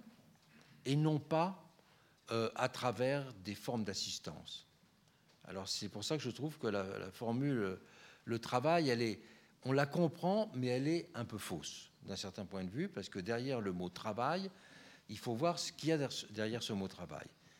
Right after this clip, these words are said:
Et derrière ce mot travail, ce qu'il y a, c'est justement, euh, ces attentes d'une, d'une reconnaissance, euh, de, euh, de l'individu qui se construit, qui se construit lui-même dans son rapport aux autres, dans l'activité sociale.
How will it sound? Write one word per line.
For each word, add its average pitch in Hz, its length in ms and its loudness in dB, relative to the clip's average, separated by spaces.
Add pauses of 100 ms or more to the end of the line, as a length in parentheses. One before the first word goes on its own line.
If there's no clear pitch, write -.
(140)
Et - 40 -6
derrière 104 300 0
ce 120 100 -2
mot 104 180 0
travail, 120 460 -2
ce - 120 -6
qu'il 87 200 -6
y 107 80 -4
a, 143 80 0
c'est 110 160 -2
justement, 107 680 0
euh, 98 80 2 (560)
ces 120 300 0
attentes 165 560 0
d'une, 110 480 0
d'une 107 260 -2
reconnaissance, 143 1120 2 (540)
euh, 110 160 2
de, 135 480 2
euh, 101 340 2
de 107 120 -4
l'individu 107 680 -2
qui - 160 -8
se - 140 -2
construit, 147 720 -2 (580)
qui - 100 -4
se 156 120 2
construit 143 440 2
lui-même 151 600 4
dans 139 180 2
son 143 180 0
rapport 127 360 0
aux 117 200 2
autres, 107 160 0
dans 104 120 0
l'activité 139 680 -2
sociale. 107 480 -4